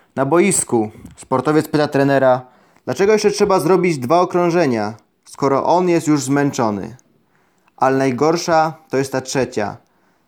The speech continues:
Egoistyczna istota, która siedzi we mnie i ciągle powtarza: "Nie staraj się tak bardzo. Nie trać czasu na takie męczące zajęcia. Co z tego będziesz mieć?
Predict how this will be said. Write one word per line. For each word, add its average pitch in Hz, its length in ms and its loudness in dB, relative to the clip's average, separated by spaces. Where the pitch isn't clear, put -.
Egoistyczna 143 540 2
istota, 113 680 -2
która 123 240 -6
siedzi 151 260 -4
we 135 220 0
mnie 151 400 0
i - 40 -20
ciągle 147 300 0
powtarza: 117 680 -2
"Nie 123 160 -2
staraj 160 260 0
się 160 80 -6
tak 135 180 -2
bardzo. 113 640 -2
Nie 147 140 0
trać 151 300 -2
czasu 151 260 -2
na 143 100 -2
takie 139 280 2
męczące 135 560 0
zajęcia. 127 640 -2
Co 170 100 -8
z 180 60 -6
tego 220 200 4
będziesz 202 300 4
mieć? 190 580 0